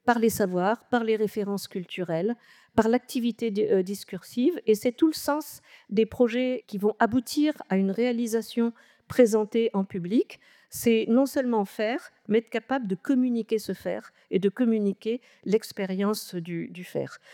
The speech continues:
Donc, on a, euh, et là, c'est, euh, traditionnellement, dans notre société,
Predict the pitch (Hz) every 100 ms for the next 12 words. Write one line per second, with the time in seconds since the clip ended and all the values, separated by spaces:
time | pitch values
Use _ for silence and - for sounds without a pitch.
0 | - 214 359 - - 233 277 370 - -
1 | 202 - 202 190 220 415 _ _ - -
2 | - _ - 170 170 269 233 240 - 202
3 | 180 190 302 254 202 202 - 180 196 160
4 | 175 - 240